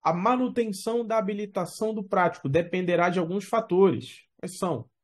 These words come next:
Do cumprimento da frequência mínima de manobras estabelecida pela autoridade marítima, aquele mínimo quadrimestral que a gente vê lá na Norman trezentos e onze.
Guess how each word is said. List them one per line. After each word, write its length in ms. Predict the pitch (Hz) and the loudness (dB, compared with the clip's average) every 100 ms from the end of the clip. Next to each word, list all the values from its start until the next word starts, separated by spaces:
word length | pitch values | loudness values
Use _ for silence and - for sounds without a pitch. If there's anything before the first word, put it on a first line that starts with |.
| _ - | _ -8
Do 160 | 131 | -8
cumprimento 640 | 131 226 240 208 190 226 220 | 0 0 2 2 2 0 0
da 140 | 180 | -2
frequência 640 | 180 165 - 190 190 170 | 0 -2 -2 -2 -2 -2
mínima 420 | 160 214 254 233 | 0 2 2 2
de 80 | 202 | 0
manobras 500 | 208 190 170 170 175 | -2 -2 0 -2 -2
estabelecida 760 | 170 170 170 160 151 143 160 170 | -2 -2 -2 0 -2 -2 -4 -2
pela 180 | 170 160 | 2 2
autoridade 500 | 160 160 156 147 156 | 2 -2 2 2 2
marítima, 540 | 165 160 165 165 - | 0 0 0 -2 -10
aquele 320 | 107 117 139 | -16 -6 -2
mínimo 440 | 147 143 160 165 160 | 0 2 2 0 0
quadrimestral 880 | 160 151 156 156 151 - 135 143 156 | 0 0 0 -2 -4 -4 0 0 0
que 100 | 151 | -4
a 20 | |
gente 220 | 147 151 | -6 -6
vê 200 | 127 135 | -2 0
lá 180 | 139 170 | 2 2
na 80 | 170 | 2
Norman 320 | 165 143 156 | -2 -2 -2
trezentos 400 | 160 147 156 156 | -2 0 -2 -2
e 80 | 170 | 0
onze. 400 | 151 160 117 | 4 4 2